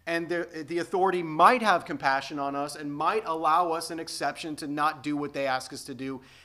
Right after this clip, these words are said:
if we're being asked to do something that is immoral or contrary to God's law.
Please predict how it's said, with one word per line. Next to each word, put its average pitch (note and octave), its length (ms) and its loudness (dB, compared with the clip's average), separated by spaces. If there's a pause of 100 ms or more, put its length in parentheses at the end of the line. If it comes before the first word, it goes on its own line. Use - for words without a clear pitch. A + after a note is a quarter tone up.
(120)
if G3 240 0
we're G3 140 4
being E3+ 260 2
asked C#3+ 280 2
to D#3+ 60 -6
do C3 220 -6
something C3 380 -6
that B2 100 -6
is A#2 140 -10
immoral E3 480 0
or C#3+ 100 -4
contrary C#3 580 -6
to B2+ 60 -8
God's A2 300 -8
law. E3+ 340 0